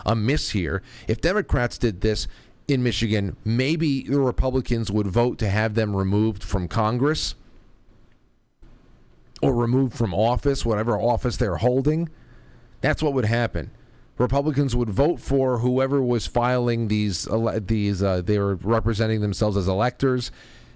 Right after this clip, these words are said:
They would vote to have them removed from whatever office they were in, and then there would be a protest, and then the Republicans would allow them to come back in. That's how that would go down. But this, like I said before,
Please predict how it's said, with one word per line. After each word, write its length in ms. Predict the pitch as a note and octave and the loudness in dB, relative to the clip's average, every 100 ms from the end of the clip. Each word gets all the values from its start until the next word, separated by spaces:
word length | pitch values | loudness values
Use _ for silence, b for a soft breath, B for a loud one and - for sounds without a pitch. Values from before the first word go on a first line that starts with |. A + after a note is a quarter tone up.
| - | -2
They 140 | C3+ | 0
would 180 | C3 A#2 | 0 0
vote 260 | A2+ C3+ | 0 0
to 100 | A2+ | 0
have 160 | A#2 A#2 | 0 0
them 140 | A#2+ | 0
removed 320 | A#2 A#2 A#2+ G#2+ | 0 2 0 0
from 140 | G#2+ | 0
whatever 300 | A2 A2+ G#2+ | 2 2 2
office 360 | A2 A2 G#2+ - | 2 2 0 0
they 140 | G2+ | 0
were 120 | G2 | 0
in, 380 | A2+ F#3 F3 F#3 B B | 2 0 0 -4 B B
and 200 | - G#3 | -2 0
then 140 | F3 D#3 | 2 2
there 140 | C#3+ | 2
would 160 | B2+ A#2 | 2 2
be 140 | A2 | 0
a 40 | F2+ | 0
protest, 800 | - D3 D#3 G2 F2 - - - - - _ - - _ - | 2 2 4 0 0 -4 -6 -14 -20 -20 _ -20 -20 _ 0
and 180 | C#3+ | 2
then 280 | B2+ B2 A#2+ - | 2 2 0 0
the 100 | C3 | 0
Republicans 600 | B2+ B2 A#2+ A2 A#2 G2 | 2 2 0 0 0 2
would 100 | G#2+ | 2
allow 260 | G#2 G#2 | 2 2
them 140 | G2+ F#2+ | 2 0
to 80 | |
come 180 | F#2 G#2 | 0 0
back 260 | F2+ E2 - | 0 0 -2
in. 200 | D#2 - - - - - - _ _ _ _ | -4 -6 -16 -20 -20 -20 -20 _ _ _ _
That's 220 | C3 C3+ | -2 0
how 100 | C3 | 0
that 160 | B2 A#2+ | 2 2
would 140 | G2+ | 0
go 160 | F#2 E2+ | 0 0
down. 320 | E2 D2 A1 - - - - - - - - | 0 -2 -4 -10 -18 -20 -20 -20 -20 -20 -12
But 140 | - D#2+ | -6 -2
this, 420 | D3 G3 - - - - - | 0 0 -4 -6 -12 -16 -4
like 100 | F#2 | -2
I 60 | |
said 220 | F2+ A2+ | 0 0
before, 520 | G2 G#2 C3+ G#2+ D2 | 0 0 0 2 0